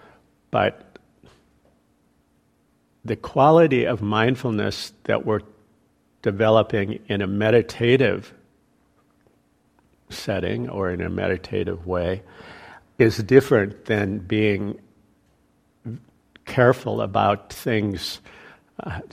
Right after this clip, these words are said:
than just being careful about things. So, <clears throat> I'll give you a very sort of crude example. A burglar burglaring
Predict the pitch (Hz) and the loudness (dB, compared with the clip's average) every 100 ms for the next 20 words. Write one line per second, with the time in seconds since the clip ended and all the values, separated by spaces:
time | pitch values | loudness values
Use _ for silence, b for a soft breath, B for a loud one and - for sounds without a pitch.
0 | - - 113 113 117 120 - - 98 98 | -8 -2 0 0 2 0 0 -6 -6 -6
1 | 107 101 - 117 107 - 107 - 107 98 | -2 -4 -4 -8 -6 -4 -6 -6 -6 -6
2 | - - - 117 110 107 B B B B | -8 -10 -2 0 0 -2 B B B B
3 | _ - 135 120 - - 113 113 117 110 | _ 2 2 2 -4 0 0 2 0 2
4 | 113 110 101 104 104 - - 117 87 - | 2 2 0 0 0 -2 -6 -6 -8 -4
5 | 135 123 117 104 98 117 104 104 127 110 | 2 4 4 2 -4 -4 -2 -4 -6 -8
6 | B B B B 110 107 117 127 131 104 | B B B B -6 -2 6 6 6 2
7 | 101 104 - _ _ _ _ b b b | 2 -2 -6 _ _ _ _ b b b
8 | b b _ 107 107 123 123 101 95 90 | b b _ -4 4 6 6 4 4 2
9 | 87 98 | -2 -6